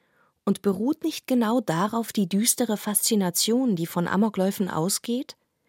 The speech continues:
Dass sie scheinbar aus dem Nichts kommen, wie eine Naturgewalt. Stark, unabwendbar und unerklärlich. Und doch, darum geht es in dieser Sendung.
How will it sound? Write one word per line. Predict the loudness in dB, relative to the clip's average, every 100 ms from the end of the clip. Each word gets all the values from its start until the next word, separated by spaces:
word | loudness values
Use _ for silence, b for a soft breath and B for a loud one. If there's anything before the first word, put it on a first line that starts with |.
| B B B -2
Dass | 2
sie | 4
scheinbar | 4 4 2 2 2 4 4
aus | 2 4
dem | 4
Nichts | 4 -2 -6 -2
kommen, | -2 -4 -8 _ _ _ _ _ _
wie | 2 4
eine | 4 4
Naturgewalt. | 4 0 -2 0 0 -4 -12 -16 -20 _ _ _ _ _ _
Stark, | -2 0 2 -2 -2 -14 -20 _ _ _ _ _
unabwendbar | 8 8 6 2 0 -2 -10 -12 _ _ _ 4
und | 4
unerklärlich. | 8 6 4 0 0 0 -4 -14 -20 _ _ _ _ _ _ _ _ 4
Und | 4 4
doch, | -6 -8 _ _ _ _ b b b b
darum | 2 4 2 2
geht | 2 0
es | 2
in | 4
dieser | 4 4 4
Sendung. | 2 -2 -4 -10